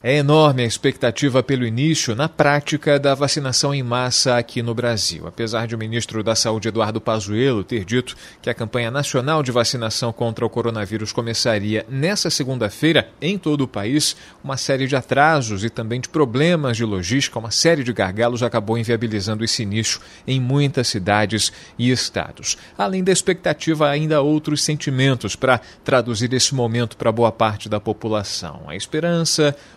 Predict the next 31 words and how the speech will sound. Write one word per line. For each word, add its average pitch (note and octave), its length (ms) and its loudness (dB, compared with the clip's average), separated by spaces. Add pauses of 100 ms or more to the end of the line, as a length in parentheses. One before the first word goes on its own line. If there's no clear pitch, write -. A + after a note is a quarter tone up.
(100)
o A#2+ 80 2
alívio, D#3 560 4
o C#3 140 2
orgulho, A#2+ 540 4
especialmente A#2 760 -2 (320)
da A#2 120 0
ciência A#2 520 0
brasileira, G#2+ 600 0
incansável A2+ 760 0
na F#2+ 120 -4
busca A#2+ 440 0 (320)
pelo B2 240 2
imunizante, A#2 800 -4 (160)
e D#3+ 80 -2
as D#3+ 140 0
cenas C3+ 480 2 (160)
das C3 160 0
primeiras C3 460 0
aplicações B2 840 0 (240)
em C#3 140 0
São A#2+ 240 -2
Paulo, C3+ 560 4 (220)
da A2+ 160 4
Coronavac, A#2 800 0
do G2 100 -4
Instituto A2 400 -8
Butantan, A2 480 -4
no B2+ 140 -2
Rio A#2 260 -4
de G#2 80 -8
Janeiro, A2+ 500 2